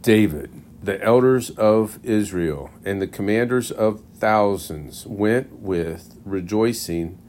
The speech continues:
to bring the ark of the covenant of the Lord from the house of Obed-Edom,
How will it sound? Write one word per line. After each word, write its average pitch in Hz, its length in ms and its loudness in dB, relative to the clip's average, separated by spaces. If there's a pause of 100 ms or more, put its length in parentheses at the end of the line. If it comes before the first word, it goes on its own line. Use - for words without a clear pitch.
(340)
to 98 100 -8
bring 104 380 0
the 113 140 4
ark 90 540 0
of 113 280 0
the 123 100 0
covenant 87 680 -2
of 110 300 0
the 117 120 0
Lord 90 520 0 (480)
from 117 180 -2
the 95 120 0
house 110 360 -2
of 85 120 -6
Obed-Edom, 98 920 -2